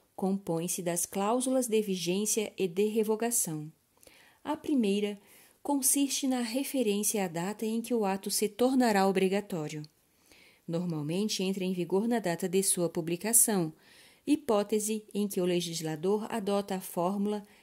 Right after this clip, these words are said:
"Esta lei entrará em vigor na data de sua publicação". Quando os atos legislativos são extensos e complexos, como ocorre com os códigos,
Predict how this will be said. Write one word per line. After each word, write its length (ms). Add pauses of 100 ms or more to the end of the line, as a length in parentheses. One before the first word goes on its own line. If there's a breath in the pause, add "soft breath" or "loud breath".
(120)
"Esta 300
lei 340
entrará 400
em 100
vigor 460
na 160
data 400
de 140
sua 280
publicação". 800 (1160 soft breath)
Quando 460
os 260
atos 400
legislativos 1080
são 240
extensos 680
e 60
complexos, 840 (380 loud breath)
como 300
ocorre 380
com 160
os 160
códigos, 680